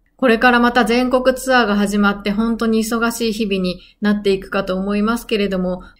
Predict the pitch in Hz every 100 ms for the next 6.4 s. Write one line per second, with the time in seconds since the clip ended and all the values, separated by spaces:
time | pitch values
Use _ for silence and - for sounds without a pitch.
0 | _ 233 240 226 220 190 190 180 208 214
1 | 208 208 202 - 196 208 202 208 208 196
2 | 214 208 202 - 170 - 185 190 190 190
3 | 190 190 196 190 185 185 190 185 196 196
4 | 196 185 185 196 190 196 214 208 202 190
5 | 208 214 240 262 247 208 202 202 202 202
6 | 208 185 170